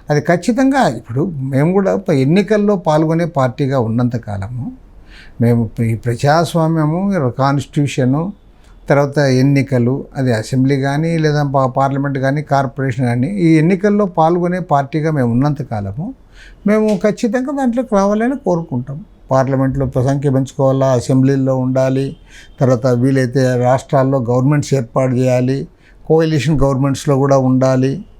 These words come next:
ప-, ప్రతి రాజకీయ పార్టీకి ఉన్న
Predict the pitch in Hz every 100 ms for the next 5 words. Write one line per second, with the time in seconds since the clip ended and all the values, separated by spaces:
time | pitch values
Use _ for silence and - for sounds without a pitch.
0 | - - - 185 160 165 180 170 185 185
1 | 220 220 233 247 262 247 214 233 226 226
2 | 220 208 190